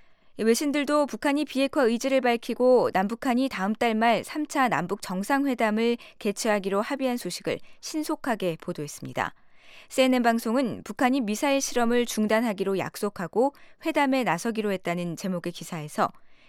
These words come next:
이는 문재인 한국 대통령의 확실한 외교적 성과라고 평가했습니다. 문 대통령이 동계올림픽을 북한과의 긴장된 관계를 완화하는 데 잘 이용했다는 설명입니다.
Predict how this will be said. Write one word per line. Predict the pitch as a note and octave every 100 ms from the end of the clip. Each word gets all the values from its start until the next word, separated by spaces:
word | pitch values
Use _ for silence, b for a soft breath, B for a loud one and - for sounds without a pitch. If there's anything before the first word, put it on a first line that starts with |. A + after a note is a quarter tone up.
| -
이는 | G3 F#3+ E3
문재인 | F3+ G#3+ A#3 A#3
한국 | B3 A3 A3 -
대통령의 | G3 - G3+ F3 F3 G#3 - B B
확실한 | - D#4+ - B3+ C4+ C#3
외교적 | F3+ G3+ A3 G#3+ -
성과라고 | - D#4+ - C4 E3 F3+
평가했습니다. | - E3+ C3+ - - - - - _ b b b b b
문 | - A#3
대통령이 | B3 C4 A#3 A#3 C#4
동계올림픽을 | C4 A3+ A#3+ B3 A3 G3+ - F#3 - b b
북한과의 | - B3 A3+ G#3+ G3+ G#3
긴장된 | - A3 G#3+ B3 A#3+ A#3+ A3+
관계를 | - F3+ F3 F3 F#3+
완화하는 | C#3 E3 G3+ F3+ D3+
데 | D#3+ G3+ B B
잘 | - F#3 F3+
이용했다는 | - G3+ G#3+ F3+ - A#2+ C#3+
설명입니다. | - A3 E3 C3+ - E2+